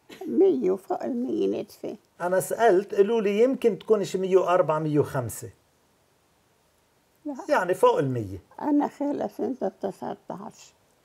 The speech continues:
Speaker 2: هلا صعبتي لي إياها، ما بعرفش أحسب، بدي أقعد أحسب من ال تسعتاش لهلا، مش
Speaker 1: يعني
Speaker 2: مشكلة.
Speaker 1: العلم ما بتعرف تحسب.
Speaker 2: شفتي؟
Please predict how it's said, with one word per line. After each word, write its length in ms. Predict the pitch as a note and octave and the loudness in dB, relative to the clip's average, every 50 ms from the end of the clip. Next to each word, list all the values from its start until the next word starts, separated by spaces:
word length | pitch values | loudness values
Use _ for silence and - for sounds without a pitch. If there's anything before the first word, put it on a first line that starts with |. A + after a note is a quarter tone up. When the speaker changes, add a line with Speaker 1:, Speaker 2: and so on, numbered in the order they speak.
| _ _ _ _ _ _ _ - _ | _ _ _ _ _ _ _ -20 _
Speaker 2:
هلا 180 | C3+ C3+ - - | -10 -8 -8 -6
صعبتي 460 | - - E3 D3+ D#3 D#3 D3+ - G3 | -4 -4 -2 0 0 -2 2 0 2
لي 80 | F#3 F#3+ | 4 4
إياها، 160 | F3+ D#3+ D3+ | 4 2 2
ما 60 | C#3 | 2
بعرفش 300 | D#3 F#3 E3 C#3+ - - | 0 0 -2 -2 -6 -6
أحسب، 340 | F3 D#3+ - - - B2+ A2+ | -6 -6 -6 -8 -8 -8 -8
بدي 180 | G2+ G#2 C3 | -8 -4 -2
أقعد 220 | C3+ - C#3+ D3 F3 | -2 -2 0 -2 -2
أحسب 300 | E3 C#3+ - - D#3+ D3 | -4 -4 -2 -2 -2 0
من 100 | C#3+ C#3+ | 2 0
ال 200 | D3 C#3 A#2+ - | 0 -2 0 0
تسعتاش 680 | E3 D#3 - E3 D#3 - - E3+ E3 E3+ E3 - D#3+ | 0 2 2 0 0 2 2 2 2 2 0 0 0
لهلا، 380 | D3 C#3+ B2 B2+ A#2+ B2 - A#3 | 0 2 2 2 2 2 -2 -2
مش 160 | A3+ - E3+ | 0 2 4
Speaker 1:
يعني 180 | E3 F3+ F#3+ | 4 6 6
Speaker 2:
مشكلة. 160 | F#3+ F#3 F3+ F3+ | 6 6 6 6
Speaker 1:
العلم 340 | E3+ D#3+ D#3+ G3 G#3+ G#3+ | 6 4 4 4 4 4
ما 100 | G3 F#3 | 2 2
بتعرف 400 | E4+ - - E3 E3 D#3 D#3+ D3+ | 0 0 -2 -2 -2 0 -2 -4
تحسب. 360 | - - E3 - - F3+ G#3 - | -6 -8 -10 -4 2 2 4 4
Speaker 2:
شفتي؟ 460 | E4+ - A3 B3+ B3 B3 B3+ B3+ | 2 0 0 2 4 4 4 4